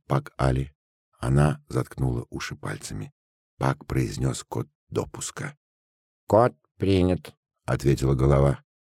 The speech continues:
«Спрашивай», Пак кивнул в сторону головы. Аля вынула пальцы из ушей и, не задумываясь, быстро и старательно проговорила по буквам.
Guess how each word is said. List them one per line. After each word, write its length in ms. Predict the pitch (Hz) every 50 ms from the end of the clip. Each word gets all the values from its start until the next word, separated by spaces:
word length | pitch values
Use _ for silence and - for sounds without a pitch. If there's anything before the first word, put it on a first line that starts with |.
| _ _ _ _ _ _ _ _
«Спрашивай», 840 | - - - - - 135 127 - - 120 - - - - 110 - - 117 - - - _ _ _ _ _ _ _ _ _
Пак 180 | - 76 73 - - _ _ _
кивнул 320 | - - 78 69 69 71 67
в 60 | -
сторону 380 | - - - 69 65 64 64 62
головы. 480 | 58 62 64 62 60 55 53 52 - - _ _ _ _ _ _ _ _ _ _ _ _ _ -
Аля 460 | - 76 76 76 78 78 76 - - -
вынула 560 | - 58 64 73 73 67 65 65 62 60 58 - _ -
пальцы 400 | 123 120 - - - - - - - -
из 200 | 78 53 - 101
ушей 480 | 98 - - - - 90 92 92 90 - _ _ _ _ _ _ _ _
и, 140 | - 76 71
не 140 | 65 64 60
задумываясь, 760 | 53 57 57 57 - 78 80 76 69 69 69 71 65 60
быстро 480 | 104 107 110 117 78 76 - - - -
и 160 | 143 - -
старательно 640 | - - - - 127 - 62 60 - - 58 - -
проговорила 640 | - - - - 55 53 - 107 117 135 127 117
по 180 | - - 113 110
буквам. 460 | 104 107 107 - - - 110 - -